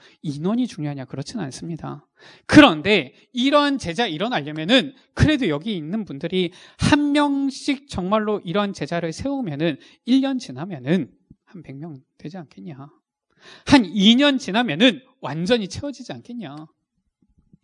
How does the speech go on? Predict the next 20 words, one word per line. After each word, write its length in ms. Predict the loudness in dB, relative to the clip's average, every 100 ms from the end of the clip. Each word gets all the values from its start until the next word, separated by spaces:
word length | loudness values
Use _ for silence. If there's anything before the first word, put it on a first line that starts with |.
| -14
일 80 | -10
대 80 | -8
일 100 | -8
제자. 380 | -10 -16 -18 -20 _ _ _ _ _ _ _ _ _ -12
그래서 380 | -4 -2 -2 -4
말한 280 | -6 -6
겁니다. 480 | -10 -12 -14 -18 -20 _ _ _ _ _ _ _ _ _ -2
이 180 | -2
비전이 460 | 0 -2 -4 -4 -8 -8
인본주의입니까? 840 | -10 -10 -10 -12 -14 -14 -18 -20 _ _ _ _ _ _ _ _ -8
저는 300 | -4 -2 -2
분명히 560 | -2 0 2 2 2
하나님께서 500 | -2 -6 -8 -10 -10
실현시킬 680 | -12 -10 -10 -12 -10 -10 -10 _ _ -14
비전이라고 500 | -12 -10 -12 -12 -12
봐요. 380 | -10 -12 -14 -20 _ _ _ _ -18
제 240 | -8 -8 -6
마음에 300 | -8 -8 -8
품은 280 | -10 -12 -8
비전입니다. 720 | -8 -8 -10 -12 -14 -16